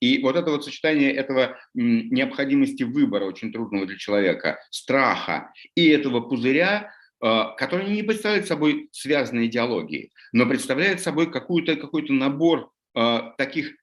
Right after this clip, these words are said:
м, э, реечек, за которые люди хватаются и вот на, э, в, существуют в этом пространстве. Это какой-то новый, по-моему, феномен, к-, с которым, м, мы не встречались, с которым человечество не св-, не встречалось, и который выглядит очень,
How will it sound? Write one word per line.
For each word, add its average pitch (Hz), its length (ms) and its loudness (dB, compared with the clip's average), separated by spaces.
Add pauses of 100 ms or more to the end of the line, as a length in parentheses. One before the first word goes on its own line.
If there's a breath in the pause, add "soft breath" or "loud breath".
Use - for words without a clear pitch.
(160)
м, 117 500 2
э, 113 320 0
реечек, 190 580 0
за 117 100 -6
которые 147 340 0
люди 143 220 0
хватаются 160 760 -4
и 156 400 -4
вот 143 300 -6
на, 127 140 0
э, 127 340 0
в, 120 260 -2
существуют 139 500 -2
в 127 40 -2
этом 117 220 -2
пространстве. 101 640 -2 (180 loud breath)
Это 160 200 2
какой-то 156 520 0 (160)
новый, 127 560 4
по-моему, 107 400 0
феномен, 156 600 -2 (320 loud breath)
к-, 117 180 0
с - 60 -8
которым, 127 580 0
м, 107 480 0
мы 113 100 2
не 127 120 4
встречались, 170 760 0
с - 60 -20
которым 120 200 2
человечество 135 380 -2
не 123 80 0
св-, 127 300 -4
не 131 80 2
встречалось, 170 500 -2
и - 40 -16
который 156 340 0
выглядит 147 360 0
очень, 143 300 -4